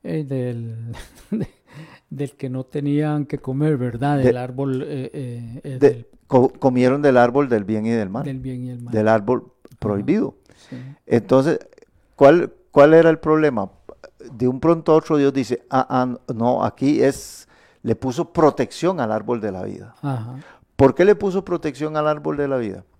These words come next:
Speaker 2: Bueno, porque si Adán y Eva hubieran comido también del árbol de la vida,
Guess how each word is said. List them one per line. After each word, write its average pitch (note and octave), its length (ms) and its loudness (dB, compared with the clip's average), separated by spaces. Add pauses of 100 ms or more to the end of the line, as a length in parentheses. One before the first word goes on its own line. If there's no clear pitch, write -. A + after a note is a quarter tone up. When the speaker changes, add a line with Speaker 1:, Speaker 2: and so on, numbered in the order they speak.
(520)
Speaker 2:
Bueno, B2+ 340 2 (200)
porque A#2+ 340 2
si A#2 160 -4
Adán A#2 280 2
y A3 220 -2
Eva F2+ 420 -6
hubieran A#2+ 460 0
comido D3+ 400 -2
también D3 400 -6
del G2 160 -6
árbol C3+ 340 -6
de F2+ 120 -4
la D2+ 100 -2
vida, A2 360 -6